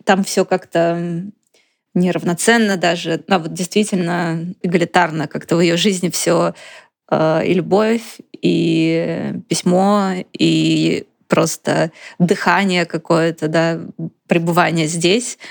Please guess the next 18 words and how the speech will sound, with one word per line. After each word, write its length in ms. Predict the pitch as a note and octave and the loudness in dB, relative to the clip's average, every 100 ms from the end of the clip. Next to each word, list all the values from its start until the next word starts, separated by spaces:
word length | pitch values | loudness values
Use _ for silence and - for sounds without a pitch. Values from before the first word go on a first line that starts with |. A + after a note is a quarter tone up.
| - - _ _ | -18 -20 _ _
Оно 320 | - F3+ F3+ | 2 2 2
всё 840 | G3 - F3+ F3 F3+ F3+ F3 E3 E3 E3+ - - | 0 0 2 4 4 2 2 0 0 -4 -6 -10
заряжено 580 | F3+ F3 F3 F3 E3+ D#3+ | -2 2 2 2 0 -4
вот 140 | D#3 D#3+ | -4 -4
этим 220 | D#3+ E3 | -4 -4
каким-то 680 | E3 D#3+ E3 - D#3+ E3 E3 | -4 -4 -4 -2 -2 -2 0
божественным 540 | E3+ E3 - - E3 | 0 0 -2 -4 -2
светом 720 | E3 - G#3+ A#3+ F3+ F3+ F3+ - - - | -2 0 0 0 -2 -2 -4 -6 -14 -2
и 60 | F3 | 0
благодатью, 760 | D#3+ E3+ E3+ G3 - F3+ D#3+ - - - - - | 2 2 2 0 -2 -4 -4 -8 -16 -18 -18 -14
о 80 | - | -8
которой 260 | - - D#3 | -4 0 0
она 100 | E3 | 0
говорит 240 | E3 D#3+ | 0 -2
в 40 | |
конце. 380 | - F#3 - E3+ - - - - | -2 -2 0 -4 -6 -12 -14 -4
И 480 | - G3+ F#3+ F#3 F3 - | 2 4 4 4 2 2
э-, 140 | F#3 | 0